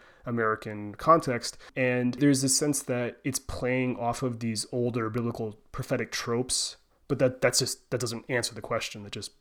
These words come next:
pushes it back further. And this question of why foreignness and why rivalry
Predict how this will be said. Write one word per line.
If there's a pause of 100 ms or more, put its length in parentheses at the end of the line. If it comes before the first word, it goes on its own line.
(160)
pushes
it
back
further. (260)
And
this
question
of
why (220)
foreignness
and
why
rivalry